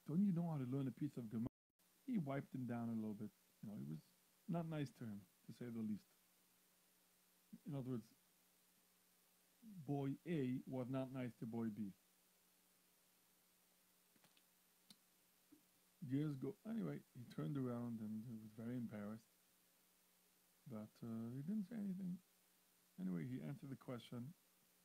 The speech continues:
and, uh, they moved on. Boy B became a chassan, got married. Boy A could not find his shidduch. Tried this, tried that. Just could not find the shidduch,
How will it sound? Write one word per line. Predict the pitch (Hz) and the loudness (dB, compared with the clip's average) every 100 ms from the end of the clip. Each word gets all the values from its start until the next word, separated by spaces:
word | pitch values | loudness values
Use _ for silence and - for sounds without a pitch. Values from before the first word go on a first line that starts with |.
| _ _ _ _ _ - _ - | _ _ _ _ _ -20 _ -4
and, | 120 117 117 | 0 0 2
uh, | 117 117 | 0 0
they | 120 | 2
moved | 156 208 170 | 2 4 2
on. | 156 170 - _ - - - _ - - _ - | 0 -2 -6 _ -20 -20 -20 _ -20 -20 _ -6
Boy | 127 180 190 | 4 6 6
B | 139 160 175 156 - _ _ _ _ _ _ | 4 4 4 2 -6 _ _ _ _ _ _
became | - - 117 | -16 -6 -4
a | 110 - | -2 0
chassan, | 175 - 165 | -2 0 -4
got | 127 131 | -2 -2
married. | 135 135 131 131 - | -2 -2 -2 -4 -6
Boy | 131 131 151 151 | -2 -2 -2 -2
A | 143 | -2
could | - 123 | -2 -2
not | 127 120 | -2 -2
find | 127 123 | -4 -2
his | 110 | -4
shidduch. | - 120 107 90 - | -6 -10 -10 -12 -14
Tried | 120 117 110 | -8 -6 -4
this, | 127 - - | -6 -8 -12
tried | 123 117 | -8 -6
that. | 127 123 - _ _ _ _ _ _ - | -6 -8 -12 _ _ _ _ _ _ -6
Just | - | -4
could | - 127 | -2 -2
not | 127 - | -2 -4
find | 127 120 | -6 -6
the | |
shidduch, | 110 123 113 | -6 -8 -8